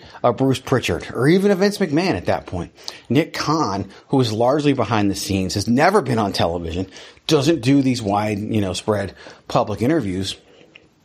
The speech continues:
He's, he's, he's the scapegoat for that, right? Blame me, blame me, because at the end of the day,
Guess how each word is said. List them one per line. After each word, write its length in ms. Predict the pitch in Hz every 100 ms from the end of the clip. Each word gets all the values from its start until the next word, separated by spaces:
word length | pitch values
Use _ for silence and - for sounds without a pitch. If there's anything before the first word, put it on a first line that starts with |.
| _ _ _ -
He's, 280 | 135 165
he's, 280 | 156 151 151
he's 280 | 113 131 131
the 80 | 123
scapegoat 480 | - 143 - 107 -
for 100 | 85
that, 220 | 69 -
right? 260 | 113 123 - - _
Blame 400 | 101 127 151 139
me, 280 | 156 85 - - -
blame 320 | 120 131 131
me, 140 | 135
because 240 | 101 95 98
at 100 | 95
the 40 |
end 100 | 143
of 60 | 175
the 100 | 139
day, 380 | 110 107 98